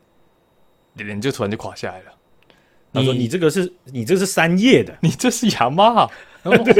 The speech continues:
Speaker 1: “对，对啊，雅马哈不是三阳吗？怎样？怎么了吗？”他说：“你是三叶。”我，我完全，
Speaker 2: 气死。
Speaker 1: 我完全不知道，我完全搞错了，而且我记得有三，所以我就搞错了。
Speaker 2: <laughs>
Speaker 1: 哦，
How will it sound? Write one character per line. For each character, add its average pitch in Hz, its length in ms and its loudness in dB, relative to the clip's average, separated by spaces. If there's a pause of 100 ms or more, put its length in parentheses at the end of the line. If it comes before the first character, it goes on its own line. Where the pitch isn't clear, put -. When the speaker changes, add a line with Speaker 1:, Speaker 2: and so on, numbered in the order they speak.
Speaker 1:
“对， 202 140 -12
对 180 180 -2
啊， 190 80 0
雅 147 100 -4
马 165 160 -2
哈 156 220 -2
不 143 140 -12
是 147 80 -20
三 147 200 -4
阳 104 160 0
吗？ 98 140 -6 (160)
怎 104 100 -10
样？ 107 200 -8 (100)
怎 - 140 -14
么 117 80 -4
了 127 80 -6
吗？” 135 100 -6 (400)
他 226 60 -6
说 175 100 -6 (220)
：“你 156 80 -4
是 220 180 -6
三 208 480 -4
叶。” 208 320 0 (960)
我， 165 120 -8
我 165 200 -8
完 170 320 0
全， - 0 -
Speaker 2:
气 240 140 -2
死。 - 240 -14 (420)
Speaker 1:
我 175 100 -6
完 202 140 -2
全 190 180 -6
不 214 120 -8
知 202 160 -12
道， 190 220 0
我 131 100 -4
完 147 160 2
全 185 160 -6
搞 117 180 -4
错 160 220 -4
了， 175 60 0
而 - 20 0
且 185 100 -8
我 123 140 -2
记 175 140 -10
得 135 100 -6
有 107 100 -4
三， 117 400 -4 (600)
所 170 160 -6
以 - 20 -2
我 135 140 -4
就 247 200 -2 (460)
搞 113 180 -2
错 143 340 -4
了。 104 320 -6
Speaker 2:
<laughs> - 40 -20
Speaker 1:
哦， 131 180 -4